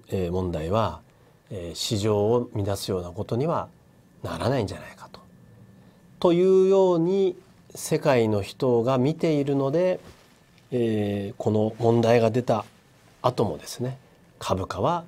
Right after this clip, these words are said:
えー、上がっていると、というふうに考えるべきかなというふうに思います。えー、次にですね、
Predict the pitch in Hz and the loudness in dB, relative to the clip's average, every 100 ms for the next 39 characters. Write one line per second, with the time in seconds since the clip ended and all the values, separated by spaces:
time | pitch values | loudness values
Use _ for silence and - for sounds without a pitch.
0 | - - _ - - - 98 95 - - | -16 -20 _ -20 -18 -12 -10 -10 -16 -20
1 | - - - 95 - - - - - - | -20 -20 -10 -8 -8 -6 -6 -6 -12 -16
2 | - - - - - 160 156 165 - - | -18 -20 -20 -20 -4 0 4 4 2 0
3 | 92 95 78 78 - 92 104 - 85 117 | 2 2 0 -6 -10 -6 -4 -4 -4 -2
4 | 95 - - - - - - - - - | -2 -6 -12 -10 -10 -14 -20 -20 -20 -20
5 | - - - - - - - - - - | -20 -20 -20 -20 -20 -20 -20 -20 -20 -20
6 | - - - - - - 104 - - 139 | -20 -20 -20 -20 -14 -8 -6 -4 -2 0
7 | 185 196 113 85 - 101 110 | 2 4 4 2 -4 -6 -6